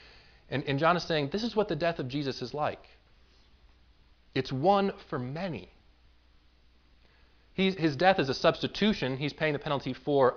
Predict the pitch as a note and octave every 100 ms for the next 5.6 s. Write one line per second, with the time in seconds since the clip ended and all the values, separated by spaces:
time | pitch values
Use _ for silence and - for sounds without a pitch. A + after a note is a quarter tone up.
0 | - E3 E3 - - - - F3+ F#3 G#3
1 | G3 E3 F#3 F#3+ - C#3+ B2 E3+ G3+ A#2
2 | D#3 G3 - _ _ _ _ _ _ _
3 | _ - A#2 C3 C3 F#3+ G3+ C#3+ D#3 G#3+
4 | D3+ D3+ C3 F#3+ G3 E3 C3 A2 F#3+ C#4+
5 | E3 F#2+ - - -